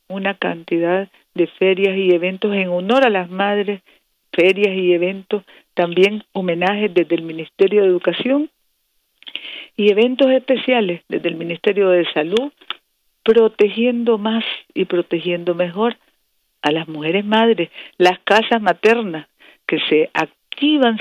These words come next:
siempre para mejorarlas y ponerlas lindas en honor a las madres nicaragüenses.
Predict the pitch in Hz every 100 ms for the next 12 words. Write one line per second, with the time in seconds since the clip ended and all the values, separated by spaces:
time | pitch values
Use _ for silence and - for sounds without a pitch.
0 | - 240 247 226 233 240 - - - _
1 | 175 170 160 160 156 170 190 196 208 196
2 | 180 175 185 196 190 _ 208 226 262 220
3 | 151 156 160 160 165 185 180 170 160 160
4 | 165 165 165 165 165 160 151 151 160 -
5 | - -